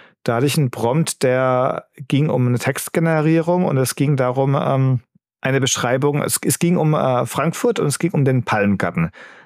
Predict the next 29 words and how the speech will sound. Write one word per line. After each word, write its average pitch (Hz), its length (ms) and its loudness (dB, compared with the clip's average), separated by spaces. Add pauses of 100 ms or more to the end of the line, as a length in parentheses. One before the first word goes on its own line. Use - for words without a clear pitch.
(100)
Alle 151 220 0
Frankfurter 170 600 0
werden 143 260 0
jetzt - 340 -4
wissen, 160 320 2
im 131 180 0
Palmgarten 147 720 0 (560)
gibt's 143 440 -2
ganz 147 300 0
schöne 147 320 2
Gewächshäuser 135 800 0
mit 131 180 -2
verschiedenen 131 880 0 (800)
Klimazonen, 156 1500 2
die 131 360 2 (340)
viele, 170 320 0
viele 151 240 0
Pflanzen 131 380 -2
beherbergen. 101 500 0 (220)
Aber 170 400 0
Chat 160 180 -2
G - 140 -4
P 143 100 0
T 156 160 0
hat 156 100 0
es 151 160 -2
beschrieben 143 560 0
mit, 135 180 0
äh, 135 360 0